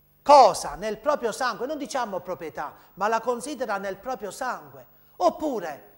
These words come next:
le repubbliche presidenziali, in cui un presidente dopo cinque, dieci anni se ne va, non risponde più della nazione, né lui né la sua famiglia,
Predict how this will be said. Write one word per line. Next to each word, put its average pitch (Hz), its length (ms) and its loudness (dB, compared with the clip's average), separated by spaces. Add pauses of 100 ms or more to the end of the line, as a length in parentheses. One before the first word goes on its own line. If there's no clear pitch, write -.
(100)
le 240 100 2
repubbliche 247 600 -2
presidenziali, 208 880 -8
in 240 80 -10
cui 277 200 -6
un 196 120 -10
presidente 240 680 -8
dopo 214 460 -10
cinque, 226 460 -12
dieci 240 240 -12
anni 220 180 -12
se 202 160 -12
ne 202 140 -18
va, 175 200 -14 (440)
non 277 120 2
risponde 277 480 -4
più 285 220 -10
della 160 240 -8
nazione, 156 460 -14
né 185 160 -14
lui 311 160 -12
né 277 100 -10
la 202 120 -8
sua 185 180 -14
famiglia, 151 380 -18